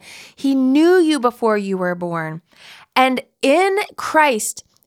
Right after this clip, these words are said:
you were not just created to be an autonomous individual. You were created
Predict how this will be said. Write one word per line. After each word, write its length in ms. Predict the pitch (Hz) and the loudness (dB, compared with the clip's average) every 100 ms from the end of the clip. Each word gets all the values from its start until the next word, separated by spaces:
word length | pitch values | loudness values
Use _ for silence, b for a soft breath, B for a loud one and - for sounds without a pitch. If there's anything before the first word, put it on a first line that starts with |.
| _ | _
you 200 | 220 294 | -4 0
were 140 | 320 | 0
not 260 | 262 254 262 | 0 -2 -2
just 220 | 269 - | -4 -6
created 720 | - 240 214 214 269 320 - B B | -6 -2 0 0 0 -2 -6 B B
to 80 | - | -8
be 180 | 233 226 | -4 -2
an 100 | 208 | -2
autonomous 720 | 202 - - 214 233 226 220 - | -4 -6 -4 -2 0 -2 -4 -6
individual. 680 | 202 185 180 190 247 269 277 | -6 -4 -4 -6 -4 -4 -4
You 200 | - 277 | -6 -8
were 140 | 311 | -6
created 680 | - - 208 196 208 262 | -10 -10 -6 -4 -2 -2